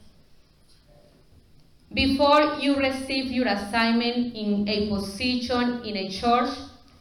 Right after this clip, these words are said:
you need the conviction about the greatest position you have in the book of Ephesians chapter two, verse six.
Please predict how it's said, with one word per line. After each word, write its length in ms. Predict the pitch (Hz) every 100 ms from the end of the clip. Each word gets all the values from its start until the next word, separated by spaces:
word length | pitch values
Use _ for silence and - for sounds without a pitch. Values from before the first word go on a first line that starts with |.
| - -
you 140 | - 277
need 260 | 285 277
the 140 | 277 277
conviction 880 | 240 220 214 285 277 - 185 160 160 - - _ - -
about 380 | 226 233 240
the 240 | 240 233 240
greatest 640 | 254 277 277 277 277 277
position 920 | 202 202 - 294 285 - 226 233 240 214
you 220 | 214 220
have 480 | 220 220 233 233 - - 226
in 160 | 208
the 100 | 202
book 220 | 233 240
of 180 | 247 226
Ephesians 800 | 214 208 233 240 240 233 240 240 - - -
chapter 600 | - 208 208 208 202 -
two, 420 | 240 247 294 302 -
verse 240 | 220 214 -
six. 360 | 262 247 -